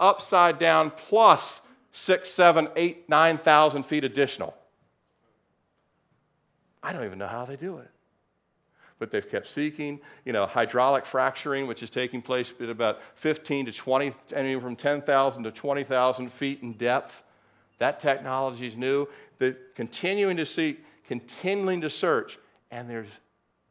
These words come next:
there really is gold in them hills, if you will. Black Gold.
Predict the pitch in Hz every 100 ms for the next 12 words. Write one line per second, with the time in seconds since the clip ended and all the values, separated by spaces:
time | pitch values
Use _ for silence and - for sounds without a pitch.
0 | _ _ _ _ _ - 120 127 139 123
1 | 147 123 - - _ _ _ 139 135 147
2 | 156 165 123 101 95 85 95 90 80 92
3 | - 90 82 - - _ _ _ _ _
4 | _ _ _ _ _ _ _ _ _ _
5 | _ _ _ _ _ _ _ _ 107 107
6 | - 87 73 -